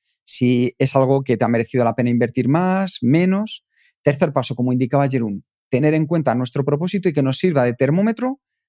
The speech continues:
para saber si estamos bien, si hay que darle un poquito más de temperatura, es decir, dedicarle más tiempo a la actividad,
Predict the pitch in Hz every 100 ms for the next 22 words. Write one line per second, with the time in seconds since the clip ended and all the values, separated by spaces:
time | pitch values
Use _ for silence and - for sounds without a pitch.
0 | - 117 123 135 135 117 - 123 - -
1 | 127 117 143 202 214 233 _ _ - 127
2 | 127 127 131 135 131 127 127 127 120 120
3 | 120 120 143 113 110 117 117 117 113 127
4 | 120 120 117 - 135 120 120 - 156 202